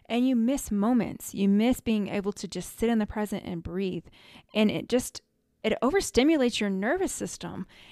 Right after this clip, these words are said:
And, and when you're energetically sensitive, you really can't afford to do that to yourself.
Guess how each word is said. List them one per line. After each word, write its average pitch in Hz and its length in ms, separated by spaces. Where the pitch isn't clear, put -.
And, 214 280
and 226 360
when 233 180
you're 240 100
energetically 302 460
sensitive, 247 460
you 240 100
really 359 260
can't 277 200
afford 220 260
to 196 60
do 226 180
that 240 200
to 220 100
yourself. - 480